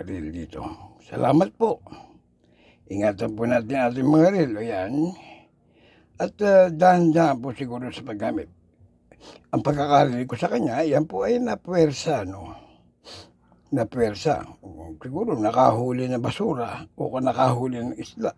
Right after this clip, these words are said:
napuwersa. Eh, pinuwersa niya, kaya nabali. Ganun. Dahil wala naman ako doon, hindi ko nakita kung paano yan nabali. So, ang inaano ko na lang po sa atin, mga kabingwet, eh, ingatan po natin ating mga reel. Dahil itong mga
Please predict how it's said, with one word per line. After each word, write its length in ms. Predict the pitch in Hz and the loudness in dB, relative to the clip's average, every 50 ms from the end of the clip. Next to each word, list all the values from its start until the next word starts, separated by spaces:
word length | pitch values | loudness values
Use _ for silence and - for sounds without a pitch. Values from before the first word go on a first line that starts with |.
| _ - | _ -16
napuwersa. 720 | 113 101 - 104 107 107 107 - - 139 - - 90 90 90 - - - - - - - - - - - - _ _ _ _ _ | -16 -16 -12 -10 -10 -10 -10 -10 -10 -12 -12 -12 -14 -18 -20 -20 -20 -18 -18 -16 -18 -18 -20 -20 -20 -20 -20 _ _ _ _ _
Eh, 160 | _ 92 101 90 | _ -8 -8 -6
pinuwersa 560 | - 117 113 113 110 113 113 110 101 - 160 | -4 -4 -2 0 0 0 0 0 -2 -2 -2
niya, 160 | - 113 107 | -2 -2 -2
kaya 400 | 104 - 175 208 220 202 151 117 | -2 0 2 2 4 4 2 0
nabali. 400 | 107 104 101 98 101 110 110 - - - _ | 0 0 -2 -2 -2 -4 -6 -8 -10 -14 _
Ganun. 320 | 101 98 92 90 - - - - - - - - _ _ _ _ _ _ _ _ _ _ _ _ - - - - - - _ _ _ _ _ _ _ _ _ | -12 -10 -10 -10 -12 -16 -18 -20 -20 -20 -20 -20 _ _ _ _ _ _ _ _ _ _ _ _ -20 -20 -20 -20 -20 -20 _ _ _ _ _ _ _ _ _
Dahil 240 | - - 101 104 98 | -2 0 0 2 2
wala 320 | 104 117 127 127 127 123 123 | 2 2 4 4 4 4 4
naman 240 | 127 123 127 127 | 2 0 0 0
ako 160 | 127 139 156 202 | -2 -2 -4 -6
doon, 240 | 190 123 110 104 | -6 -6 -4 -4
hindi 80 | 101 101 | -6 -6
ko 160 | - 120 117 | -8 -8 -6
nakita 480 | 117 117 110 104 117 147 - - - - | -4 -4 -4 -4 -8 -10 -8 -8 -10 -6
kung 160 | 107 113 110 | -6 -6 -4
paano 240 | - - 110 113 110 | -2 -2 -2 -2 -2
yan 240 | - 101 107 107 107 | -2 -2 -2 -4 -4
nabali. 480 | 104 101 - - 160 151 120 95 - - - _ _ - - - - _ _ - - - - - - _ _ | -6 -6 -4 -4 -4 -4 -6 -8 -10 -12 -16 _ _ -20 -20 -20 -20 _ _ -20 -20 -18 -18 -18 -18 _ _
So, 320 | - 240 254 254 240 247 | -8 0 2 4 4 4
ang 160 | - 208 202 | 2 -2 -4
inaano 400 | 202 185 190 185 185 180 175 170 | -4 -6 -2 0 2 2 2 2
ko 160 | 160 147 147 151 | 0 -2 0 0
na 80 | 151 | 0
lang 160 | 147 143 135 | 0 0 -2
po 160 | 123 127 123 101 | -4 -6 -10 -6
sa 240 | - 139 135 113 | -4 -2 -4 -4
atin, 320 | 107 - 120 113 113 104 - | -4 -10 -14 -14 -14 -12 -10
mga 480 | - - 110 113 113 113 107 104 - | -10 -8 -8 -8 -8 -8 -8 -10 -8
kabingwet, 400 | - 110 110 107 104 95 90 - - _ - _ - - - - - - | -8 -6 -4 -4 -4 -4 -6 -8 -10 _ -20 _ -18 -16 -16 -16 -6 -2
eh, 240 | 160 143 143 143 135 | -2 0 0 2 2
ingatan 320 | 135 131 117 - 120 107 | 2 0 0 -2 -4 -4
po 160 | 107 120 113 | -2 -4 -4
natin 400 | 110 110 113 107 104 117 120 120 | -2 -2 -4 -4 -4 -6 -4 -4
ating 240 | 107 - 95 - 107 | -4 -4 -6 -6 -6
mga 160 | 233 277 311 | -4 -2 -2
reel. 240 | 269 110 110 123 123 | -2 -2 -4 -6 -4
Dahil 400 | 127 131 147 165 180 185 165 156 | 0 2 4 4 4 2 0 -4
itong 160 | - 175 160 | -4 -2 -2
mga 200 | 139 139 135 123 | 0 0 -2 -2